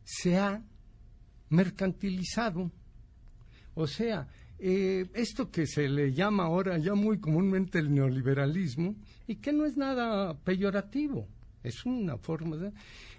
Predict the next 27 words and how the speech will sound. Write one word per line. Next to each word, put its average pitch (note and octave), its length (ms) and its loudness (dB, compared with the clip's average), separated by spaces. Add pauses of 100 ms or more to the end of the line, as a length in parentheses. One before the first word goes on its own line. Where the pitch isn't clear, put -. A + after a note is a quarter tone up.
El D#3+ 420 2
neoliberalismo G#3 840 2
lo A3 200 -2
que E3 100 0
hace D3+ 240 -2
es - 180 -6
verdaderamente D3+ 1000 0 (180)
poner C#3 560 2 (520)
los C#3 440 2
bienes E3+ 680 -2 (100)
a, C#3 300 0 (220)
eh, C3+ 540 0
a C#3 140 -4
ser E3 300 -4
gobernados C#3+ 600 -4
por C#3 240 -2
el C3+ 280 2 (240)
mercado, C3+ 800 -2 (540)
más F#3 360 2
que D#3+ 120 0
por D3 240 -2
el F3 140 0
Estado. B3+ 420 -2 (500)
Y B2+ 60 -4
se C#3 140 -2
dijo, B2 400 -6 (320)
esa A2+ 420 -10